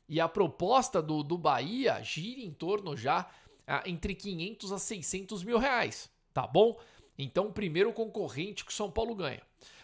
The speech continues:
O segundo concorrente, por enquanto só uma, um flerte, vamos colocar assim, é do Santos. E pasmem, eu falei ontem, hein?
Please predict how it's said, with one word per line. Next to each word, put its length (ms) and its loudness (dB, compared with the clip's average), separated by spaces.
O 80 -8
segundo 420 -2
concorrente, 800 0
por 380 -6
enquanto 640 -2
só 500 4
uma, 640 2
um 160 -2
flerte, 720 6
vamos 260 2
colocar 400 4
assim, 380 -2
é 100 6
do 180 0
Santos. 920 4
E 100 -4
pasmem, 640 2
eu 140 4
falei 380 6
ontem, 400 2
hein? 140 -4